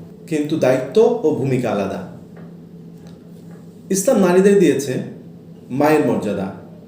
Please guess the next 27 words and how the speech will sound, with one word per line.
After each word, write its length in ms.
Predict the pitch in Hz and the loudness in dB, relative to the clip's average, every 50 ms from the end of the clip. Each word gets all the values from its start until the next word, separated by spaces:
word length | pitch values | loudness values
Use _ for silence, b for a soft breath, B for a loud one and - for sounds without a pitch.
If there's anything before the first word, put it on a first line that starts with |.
| - - - - - - | -20 -20 -20 -20 -6 0
তিন 260 | 220 220 202 185 165 | 2 4 6 6 6
গুণ 160 | 147 117 110 | 4 2 0
বেশি। 360 | 104 104 - - - 95 87 - - - - - - - - - - - - - - - - - - - - - - - | -2 -2 -4 -6 -8 -10 -10 -12 -14 -18 -20 -20 -20 -20 -20 -20 -20 -20 -20 -20 -20 -20 -20 -20 -20 -20 -20 -20 -8 -6
অর্থ 260 | - 139 139 - - | -2 -2 -2 0 2
উপার্জনের 580 | 180 175 170 185 175 - - 175 175 185 180 - | 2 2 4 2 2 2 2 2 4 4 2 2
বাধ্যবাধকতা 720 | - 139 135 135 - 165 180 190 185 180 180 190 180 190 | 2 0 0 0 0 2 2 2 2 2 0 0 0 0
নেই, 240 | 185 190 196 233 247 - - - - - - - - - - - - - | 2 2 2 0 -2 -6 -8 -12 -16 -18 -20 -20 -20 -20 -20 -20 -8 -4
কিন্তু 420 | 254 240 208 170 - - - - - - - - | 0 0 0 0 0 -2 -4 -6 -10 -16 -10 -4
সম্পদ 320 | - 156 160 160 175 170 - | -2 0 0 2 2 2 2
ব্যবহারের 440 | - 143 143 147 151 156 156 156 143 | 4 4 4 4 2 2 0 0 -2
স্বাধীনতা 520 | - - 131 123 123 120 110 98 - 98 | -2 -4 -4 -4 -4 -4 -4 -4 -6 -6
আছে। 280 | 95 92 - - - - - - - - - - - - - - B B B B B B B B - | -8 -8 -8 -12 -14 -14 -16 -16 -18 -18 -20 -20 -20 -20 -20 -20 B B B B B B B B 2
ইজ্জত 580 | 180 196 185 - - - 226 240 247 240 - - | 2 4 4 2 4 6 8 8 8 6 4 4
ও 120 | 190 170 165 | 4 4 4
নিরাপত্তার 880 | 160 175 190 190 190 202 196 196 - 208 202 202 202 - - - - - | 6 6 6 4 4 2 0 0 2 2 2 2 2 -2 -4 -6 -4 0
পূর্ণ 260 | 208 202 196 190 175 | 4 4 6 6 6
গ্যারান্টি, 720 | 143 143 135 131 127 127 127 - 185 220 240 - - - - - - | 6 6 6 4 4 2 2 0 0 0 0 -4 -8 -12 -16 -16 -6
যা 140 | 135 143 143 | 0 2 2
আধুনিক 480 | 139 131 143 151 160 180 220 226 220 - | 2 2 2 2 2 4 4 4 4 2
সমাজ 320 | - 160 143 131 127 120 | 0 -2 -4 -4 -4 -4
দিতে 140 | 117 - 113 | -4 -6 -6
পারেনি। 400 | 98 - 98 95 95 98 98 - - - - - - - - - - - - - - - - - - B B B B B B B B - - - - - | -4 -4 -4 -4 -4 -6 -6 -8 -10 -14 -18 -20 -20 -20 -20 -20 -20 -20 -20 -20 -20 -20 -20 -20 -20 B B B B B B B B -20 -20 -20 -14 -4
তারা 220 | - 180 196 208 196 | 0 4 6 6 6
নারীর 480 | 170 160 156 151 165 180 233 233 233 | 6 6 4 4 4 4 4 4 4
নামে 160 | 233 233 233 226 | 4 4 4 2
স্বাধীনতা 500 | - - 180 170 180 214 226 220 202 156 | 2 2 0 2 4 4 4 4 4 4
দিয়েছে, 460 | 139 135 131 131 - 160 165 196 | 4 2 0 0 0 0 -2 -2